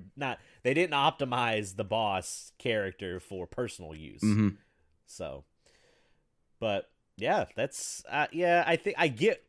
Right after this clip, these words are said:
Speaker 1: like you said, I get where he's coming from, but I think he's just lumping it in as a whole, and he shouldn't do it that way. It's, it's a balancing issue. It's a design issue. It's not just beca-, guest characters.
Speaker 2: Right.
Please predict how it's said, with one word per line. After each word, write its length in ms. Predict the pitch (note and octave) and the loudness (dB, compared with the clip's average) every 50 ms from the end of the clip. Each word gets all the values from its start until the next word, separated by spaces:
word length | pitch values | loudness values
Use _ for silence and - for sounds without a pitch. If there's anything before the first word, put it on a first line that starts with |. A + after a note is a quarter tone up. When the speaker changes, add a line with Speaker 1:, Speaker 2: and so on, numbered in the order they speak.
| _ _ | _ _
Speaker 1:
like 200 | C3 C#3+ D3 - | -2 -2 -2 -2
you 80 | D3+ C#3 | -2 -8
said, 220 | - - C3 A2+ | -2 -2 0 0
I 100 | G#2+ A2+ | 0 0
get 320 | G#2+ F#2+ F2+ A#2+ C3+ - C3 | -2 -2 -2 -2 -2 -2 0
where 160 | B2+ B2 A#2 | -2 -2 -2
he's 160 | A2 F#2 - | -2 -4 -6
coming 300 | - - G2+ G2+ G#2+ A2 | -6 -6 -4 -4 -6 -8
from, 320 | - - C3+ C#3 C#3 C#3+ C#3 _ _ _ _ _ _ - | -4 -4 -4 -4 -4 -8 -14 _ _ _ _ _ _ -4
but 100 | A#2+ A2+ | 0 2
I 120 | A2+ G#2+ | 2 2
think 240 | - - B2+ A2+ - | 0 -2 -8 -8 -6
he's 200 | - A#2 G2+ - | -8 -8 -8 -6
just 220 | - G#2+ F#2 E2+ | -8 -8 -8 -8
lumping 320 | G2 F#2+ G2 G2 - A2 G2+ | -8 -8 -8 -8 -8 -8 -6
it 100 | G2 F#2+ | -4 -4
in 340 | F#2+ G2 G2 G2 G2 - - | -2 -2 -2 -4 -6 -8 -8
as 180 | E2 G2+ F#2 | -8 -8 -6
a 80 | F2+ E2+ | -6 -8
whole, 420 | - - - F#2+ G2 G2+ G#2+ G#2 | -8 -6 -6 -4 -4 -4 -4 -6
and 100 | G2 F#2+ | -6 -8
he 60 | F#2 F#2 | -8 -10
shouldn't 360 | - - G2+ D#2+ E2+ C#2+ - | -10 -12 -12 -12 -12 -14 -12
do 120 | F#2 E2+ E2 | -10 -10 -10
it 100 | - - | -10 -12
that 180 | D#2+ C#2+ A1 | -12 -12 -12
way. 180 | C#2 C#2 C#2 D2 | -12 -12 -12 -12
It's, 280 | E2+ E2+ - - - - | -12 -12 -14 -14 -18 -16
it's 200 | - G2+ - G2+ | -14 -14 -12 -10
a 40 | F#2 | -8
balancing 640 | E2 G2 G2 G2+ F#2 F2 E2 - - F2 D#2+ D2+ | -4 -4 -4 -4 -4 -6 -8 -12 -14 -18 -16 -16
issue. 380 | D#2 D#2+ - - - D2+ C2+ C#2 | -16 -18 -18 -18 -18 -16 -14 -14
It's 180 | D#2+ - - - | -16 -14 -12 -12
a 180 | F2 E2+ E2+ | -10 -10 -10
design 600 | D#2+ F2+ F#2+ F2+ F#2 G2 G2 F#2+ F2+ F2 E2+ E2 - | -10 -10 -12 -10 -8 -6 -6 -6 -6 -8 -10 -12 -12
issue. 400 | E2+ E2+ - - D#2+ C#2+ - - | -14 -14 -14 -14 -18 -18 -16 -14
It's 220 | D#2 F2 - - - | -14 -14 -14 -12 -10
not 220 | A#2+ A2 G#2+ F#2+ - | -8 -8 -8 -8 -6
just 260 | - G2 F2+ - G2+ | -8 -8 -8 -8 -14
beca-, 360 | F#2 - F#2+ - - G2 F#2 | -16 -14 -14 -16 -14 -14 -12
guest 300 | E2+ G2+ F#2+ F2+ - - | -6 -4 -4 -4 -6 -10
characters. 720 | - - F#2+ E2+ D2 D2 _ - - - - - - - _ _ - | -12 -12 -12 -12 -12 -16 _ -20 -20 -20 -20 -20 -20 -20 _ _ 0
Speaker 2:
Right. 340 | F2 E2+ D#2 A#1+ A1 G#1+ | 2 2 2 2 0 -6